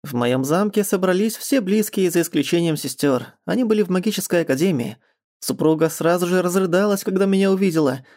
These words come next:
Отец тоже закрыл лицо руками и буквально стёк по стене, усевшись на землю.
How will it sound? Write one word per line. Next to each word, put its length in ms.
Отец 580
тоже 280
закрыл 340
лицо 280
руками 420
и 80
буквально 600
стёк 500
по 80
стене, 460
усевшись 480
на 100
землю. 460